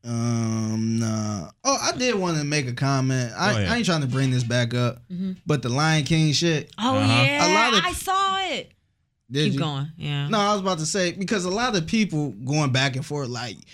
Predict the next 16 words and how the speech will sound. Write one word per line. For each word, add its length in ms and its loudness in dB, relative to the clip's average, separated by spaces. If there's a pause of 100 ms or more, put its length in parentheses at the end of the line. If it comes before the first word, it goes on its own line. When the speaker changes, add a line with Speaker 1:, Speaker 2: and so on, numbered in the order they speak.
(200)
Speaker 1:
"Y'all, 320 0 (120)
I 360 -4
don't 120 2
know 80 4
why 160 2
y'all 240 2
mad. 340 2
It 100 4
was 200 0
good. 360 0
I 220 -2
enjoyed 460 0
it." 180 -6
It 120 -4
was 100 -2
Speaker 2:
Mm-hmm. 380 4